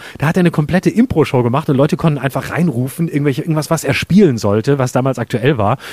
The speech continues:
Und dann hat er das gespielt und das hat er heute nochmal nachgespielt, wie er das damals gemacht hat. Und da, das war einfach so ein schönes Zeitdokument, wo du auch so siehst, wie sich Humor über die Jahre verändert. Und, äh, wo ich dachte, ja, das, das ist einfach die,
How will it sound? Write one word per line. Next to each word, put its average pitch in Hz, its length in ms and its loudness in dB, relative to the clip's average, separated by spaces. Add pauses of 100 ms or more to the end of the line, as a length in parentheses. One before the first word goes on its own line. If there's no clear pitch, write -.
(200)
Und 135 100 -4
dann 127 140 2
hat 143 80 -2
er 175 60 -2
das 139 160 0
gespielt 165 460 2
und 151 60 4
das 143 140 2
hat 139 80 2
er 120 140 0
heute 151 180 2
nochmal 127 240 0
nachgespielt, 131 800 -2
wie 147 80 6
er 131 40 2
das 131 160 -2
damals 139 320 0
gemacht 123 340 -2
hat. 151 100 2 (400)
Und 139 100 0
da, 139 100 4 (100)
das - 180 -2
war 170 80 2
einfach 175 200 2
so 170 100 4
ein 156 80 4
schönes 202 320 0
Zeitdokument, 147 640 2
wo 151 40 6
du 139 120 2
auch - 80 -2
so 135 100 2
siehst, 139 300 0
wie 156 60 2
sich 147 200 -4
Humor 151 380 4
über 120 180 0
die 113 100 0
Jahre 156 300 -2
verändert. 123 640 -2 (320)
Und, 123 400 0
äh, 127 320 4
wo 135 160 0
ich 131 60 -2
dachte, - 200 -4
ja, 196 240 2
das, 135 340 -4
das 127 220 -4
ist 135 140 -12
einfach 139 260 -4
die, 147 220 2